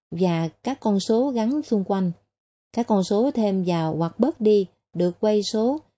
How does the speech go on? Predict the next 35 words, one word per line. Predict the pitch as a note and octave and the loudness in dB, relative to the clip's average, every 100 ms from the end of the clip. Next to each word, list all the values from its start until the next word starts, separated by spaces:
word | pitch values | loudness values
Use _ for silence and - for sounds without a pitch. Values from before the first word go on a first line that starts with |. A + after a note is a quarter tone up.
| _ | _
và | - F#3+ F#3+ | -2 0 0
kết | F3+ D#4 | 0 -2
quả | F#3 E3+ | -2 -2
hiện | A#3+ A#3 E3+ F#3 | -2 0 0 0
ra | G#3+ G#3+ | -2 -2
đằng | F#3+ E3 | -2 -4
sau | - G3+ F#3+ | -4 -4 -4
các | A#3+ C4+ | -6 -4
lỗ | F3 D3+ F3 B3 _ _ - | -2 0 0 -4 _ _ -8
phía | - C#4 | -2 0
trên | A#3+ G3+ F#3 | 0 0 0
của | F3+ | 0
máy | G#3+ | -2
tính. | A#3+ G#3+ B3 D4+ _ _ _ _ _ _ _ _ | 0 2 0 -4 _ _ _ _ _ _ _ _
Máy | A3 B3+ | 0 2
tính | C4+ C4+ D#4 | 4 2 4
điện | G3 F#3 | 2 2
từ | F#3+ | 0
bỏ | E3 E3+ | 2 0
túi | G#3+ B3 D4+ | 2 2 4
hiện | D4 F3 F3 | 2 0 -2
đại | E3 D#3 F3 | -2 -2 -2
được | - D#3+ D#3+ | 0 0 0
bán | - G3 A3 D#4 F4 _ _ - | -2 -2 0 -2 -8 _ _ -6
đại | D#3 E3+ | -4 -4
trà | F3+ E3 D#3 | -2 -4 -4
vào | D#3 E3+ | -4 -2
năm | G#3 | 0
một | A3+ E3+ | -2 -2
nghìn | A3 | -4
chín | B3 A#3+ | -2 -2
trăm | C4 G3+ | -2 -2
bảy | E3+ | -2
mươi | G3+ G3+ | 0 0
mốt. | G3+ C#4 | 0 -2